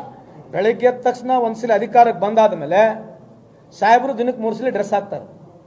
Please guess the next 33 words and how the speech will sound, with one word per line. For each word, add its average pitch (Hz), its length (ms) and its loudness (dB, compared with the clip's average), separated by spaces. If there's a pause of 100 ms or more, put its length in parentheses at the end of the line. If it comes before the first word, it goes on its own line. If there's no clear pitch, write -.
(1300)
ಗಡ್ಡದಲ್ಲಿ 247 380 4
ನೋಡ್ರಿ, 220 180 2
ಇಲ್ಲ, 226 200 2
ಗಡ್ಡದಲ್ಲಿ 233 380 0
ಒಂದು 226 220 -2 (180)
ಗಡ್ಡ 214 200 4
ಹೆಚ್ಚು 240 300 2
ಕಮ್ಮಿ 226 200 -2
ಇರೋದಿಲ್ಲ. 208 240 -2
ನೀವು 185 160 -6
ನೋಡ್ರಿ 214 180 -2
ಅವ್ರ 180 120 0
ಫೋಟೋ, 202 240 -4 (1900)
ಗಡ್ಡ 208 140 2 (100)
ನೋಡಿದ್ದೀರಾ 220 300 2
ಸಾಹೇಬ್ರದ್ದು? 202 460 -2 (600)
ಒಂದ್ 233 180 -2
ಎಲ್ಲಿ 277 180 0
ಒಂದ್ 262 200 0
ಲೈನ್ 269 180 2
ಹೆಚ್ಚು 277 220 0
ಕಮ್ಮಿ 254 180 0
ಇರಂಗಿಲ್ಲ. 208 320 -2 (600)
ಮತ್ತ್ 220 160 0
ಹದಿನಾರು 254 280 2
ತಾಸು 277 200 2
ಕೆಲಸ 247 220 -2
ಮಾಡ್ತಾರೆ 226 300 -2
ಅವರು. 139 160 -6 (1160)
ಕಣ್ಣು 240 220 0
ನೋಡಿದ್ರೆ 247 280 2
ಹಂಗೆ 240 160 2
ಇದಾವೆ, 233 320 2